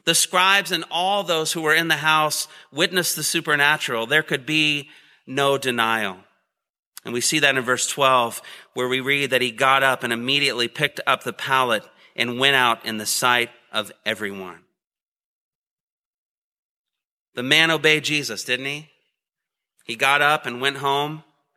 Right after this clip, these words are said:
The miracle spoke for itself by him getting up and picking up the very bed he came in on and walking out of the house. Just think about this. He was lowered into the house from the roof,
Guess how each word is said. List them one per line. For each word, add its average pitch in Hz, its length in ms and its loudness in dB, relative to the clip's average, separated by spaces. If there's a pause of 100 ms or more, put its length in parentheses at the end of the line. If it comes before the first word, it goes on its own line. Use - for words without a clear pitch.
(280)
The 123 100 -8
miracle 147 440 0
spoke 143 400 -4
for 131 200 0
itself 147 880 -2 (600)
by 139 180 2
him 135 260 -4
getting 151 360 -2
up 151 300 0
and 123 200 -2 (360)
picking 180 380 0
up 165 160 0
the 151 100 -4
very 147 260 4
bed 143 260 2
he 139 100 -8
came 143 320 -2
in 139 140 4
on 139 400 0 (400)
and 123 260 -4
walking 147 720 0
out 123 440 -2 (120)
of 107 140 -6
the 107 100 0
house. - 640 -6 (2250)
Just - 160 -6
think 147 160 -4
about 131 240 0
this. 120 200 -2
He 147 120 0
was 135 240 0
lowered 180 480 4
into 160 220 2
the 147 140 4
house 147 260 2
from 139 200 -4
the 127 120 2
roof, 123 640 -2